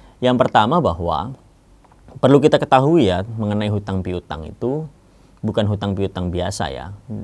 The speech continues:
Pi-, hutang piutang dalam perspektif hukum itu, ketika kita tidak mampu membayar hutang tersebut, maka itu dapat berakibat mempunyai,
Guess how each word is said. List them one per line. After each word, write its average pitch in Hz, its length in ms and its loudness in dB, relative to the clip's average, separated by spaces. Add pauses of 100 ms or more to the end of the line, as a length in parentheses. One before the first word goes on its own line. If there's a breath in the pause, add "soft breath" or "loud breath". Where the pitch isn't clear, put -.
(340)
Pi-, 107 160 -4
hutang 110 240 -2
piutang 131 240 -4
dalam 98 240 -2
perspektif 98 480 -10
hukum 92 320 -10
itu, 143 240 -8
ketika 113 560 0 (640 soft breath)
kita 147 240 0
tidak 107 240 0
mampu 151 480 -2
membayar 98 480 0
hutang 95 240 -6
tersebut, 95 480 -10
maka 98 320 -8
itu 104 240 -8
dapat 101 320 -6
berakibat 120 720 -4 (400)
mempunyai, 101 720 -4